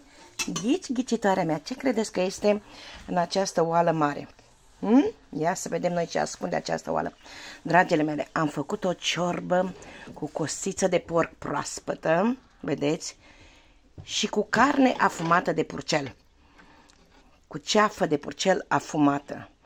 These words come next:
O combinație și a ieșit o minunăție, dragile mele, un deliciu. Cum am procedat? Am proporționat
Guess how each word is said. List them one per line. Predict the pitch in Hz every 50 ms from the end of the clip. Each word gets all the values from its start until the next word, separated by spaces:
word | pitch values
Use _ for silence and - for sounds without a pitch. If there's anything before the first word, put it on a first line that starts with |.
| - - _ -
O | 185
combinație | 190 - 240 233 220 196 170 151 151 143 143 - - - - 202 214 226 214 - - - - - - - - - - - -
și | - -
a | 247
ieșit | 247 233 - 247 247 - - -
o | - 320 320 302 285
minunăție, | 226 208 226 220 202 190 180 170 - - - 165 151
dragile | 143 151 151 147 - 156 147
mele, | 147 151 147 143 -
un | - 262 247 220 190
deliciu. | 196 165 151 151 143 - - 156 143 143 - _ - - - - - - - - -
Cum | - 381 359
am | 339 294
procedat? | 277 247 240 - 220 180 - - - - - - - - - - - - - - - - - - - - 269
Am | 262 254 233
proporționat | - - 269 269 - - - - - 175 165 160 156 151 - -